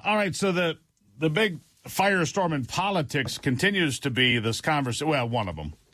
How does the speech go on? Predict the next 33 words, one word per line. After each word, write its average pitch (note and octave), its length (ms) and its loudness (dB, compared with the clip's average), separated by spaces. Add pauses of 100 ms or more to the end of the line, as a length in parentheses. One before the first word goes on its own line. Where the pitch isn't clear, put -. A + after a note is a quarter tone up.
(320)
continues F3 380 2
to C3+ 40 -2
be D#3 100 2
this C#3 160 -2
conversation D#3 720 0
about C3+ 200 0
the C3+ 80 -4
leaked D#3 380 0 (100)
draft C3+ 600 0 (1080)
of A2 120 -2
a B2 40 2
Supreme D#3+ 360 2
Court D#3 200 0
decision B2+ 640 2
penned D3 240 0
by B2+ 280 0 (800)
Associate D3 420 2
Justice C3+ 420 0
Samuel C#3+ 340 2
Alito C3+ 420 2
that B2 200 0
will B2 320 2 (420)
overturn D#3 560 2
Roe C#3+ 160 2
v. C3 220 2
Wade, B2+ 560 2 (2000)
the G#2+ 120 4
decision B2 460 2
from C3 140 -2
nineteen C3 300 2
seventy-three C3+ 420 0
that A#2+ 140 -2
invented A#2 600 0